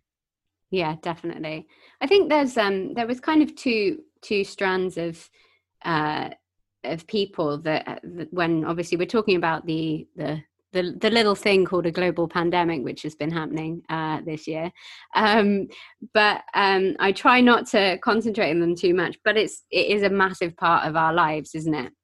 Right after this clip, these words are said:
Um, but there are two, there was almost two types of people, um, in kind of when we're thinking about anxiety, when this hap-, when this all kind of kicked off. And I think some people really, really felt it, and they felt that kind of global panic that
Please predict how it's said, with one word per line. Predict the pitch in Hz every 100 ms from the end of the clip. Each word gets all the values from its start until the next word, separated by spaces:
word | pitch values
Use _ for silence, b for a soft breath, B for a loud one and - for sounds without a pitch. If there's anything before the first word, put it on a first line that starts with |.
| -
Um, | 180 180 180 - -
but | 240
there | 254
are | 254
two, | - 285 285 269
there | 233
was | 226 240
almost | 220 247 254 -
two | 220
types | 202 202 - 180
of |
people, | - 208 - 151 139 - _ _ _ _
um, | 170 160 160 160 156 - _ _ _ _ _ _ _ _ _ _
in | 165 175 165 160 156 - 196 -
kind | 185 160
of | 151
when | 170
we're | 170
thinking | 165 185 190 170
about | 165 139
anxiety, | 160 160 165 160 156
when | 160 156
this | 156
hap-, | 180 170 _
when | 165 160 165
this | 165 160
all | 170 160
kind | 165 156
of | 156
kicked | 165 - -
off. | 156 147
And | 170
I | 175
think | 208 196 B B B B
some | - 254 277
people | 269 247 208 185 185 - _ _ _ _
really, | 190 190 208 196 180
really | 175 175 160
felt | 160 175 170 170 160
it, | 151
and | 160 156
they | 156
felt | 165 - 170 165 -
that | 156 -
kind | 175 160 156
of | 156
global | - 170 165 160 165
panic | - 180 170 160 -
that | 156